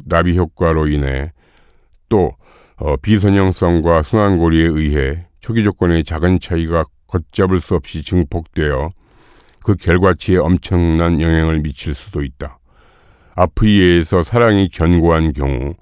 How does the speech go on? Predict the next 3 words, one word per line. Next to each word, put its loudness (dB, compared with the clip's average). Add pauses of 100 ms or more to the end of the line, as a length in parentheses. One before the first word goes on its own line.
(160)
즉 0 (140)
평형체제에 2
있으면 0